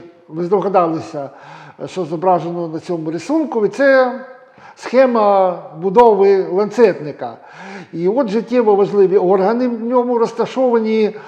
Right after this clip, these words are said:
посередині тіла для того, щоб, е, вони знаходилися в однакових умовах стосовно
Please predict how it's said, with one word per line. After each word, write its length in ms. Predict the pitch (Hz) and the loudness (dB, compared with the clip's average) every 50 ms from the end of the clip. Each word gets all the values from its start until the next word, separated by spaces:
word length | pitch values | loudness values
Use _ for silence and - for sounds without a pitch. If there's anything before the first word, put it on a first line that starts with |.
| - - - - 151 - - - | -20 -20 -20 -20 -20 -20 -12 -6
посередині 720 | - 220 - - 233 226 226 220 202 180 185 175 180 185 | -4 -4 0 2 2 4 6 4 4 4 2 0 0 -4
тіла 440 | 185 - - 277 294 285 269 247 220 | -8 -6 -2 0 0 2 4 2 2
для 220 | 190 175 165 190 185 | 2 0 -2 -2 -2
того, 420 | 185 - 247 254 247 233 226 220 | -2 0 0 2 2 2 2 0
щоб, 640 | - - - - - 202 208 202 196 190 180 180 | 0 -4 -10 -4 2 4 6 6 6 4 2 2
е, 380 | 196 196 190 190 190 185 170 - - - - - - - - - _ _ _ _ _ _ - - _ _ _ _ _ _ _ _ _ _ _ _ _ _ _ _ | 2 4 4 4 4 4 2 0 -6 -14 -20 -20 -20 -20 -20 -20 _ _ _ _ _ _ -20 -20 _ _ _ _ _ _ _ _ _ _ _ _ _ _ _ _
вони 320 | - 160 185 208 220 240 220 | -6 -2 0 0 2 2 0
знаходилися 1040 | 160 185 214 185 - - 262 277 240 208 240 233 226 226 220 220 - 220 214 208 202 | 0 -2 -4 -4 -2 2 4 4 4 4 4 2 2 2 0 0 -2 -2 -2 -2 -2
в 100 | 185 196 | -2 -2
однакових 840 | 190 165 180 214 226 233 214 214 - 202 190 185 190 190 180 - - | -4 -2 -2 0 0 0 0 0 0 0 2 2 2 2 0 0 -2
умовах 800 | 190 170 165 175 220 240 233 226 214 214 214 208 202 - - - - - - - - - - | -4 -4 -4 -2 -2 0 2 2 2 2 2 0 0 -4 -8 -14 -18 -20 -20 -20 -20 -20 -20
стосовно 1000 | - - - 196 - - - 196 214 214 214 208 208 202 202 196 202 196 185 | -18 -10 -8 -8 -8 -4 0 2 2 2 2 2 0 0 0 0 0 0 -2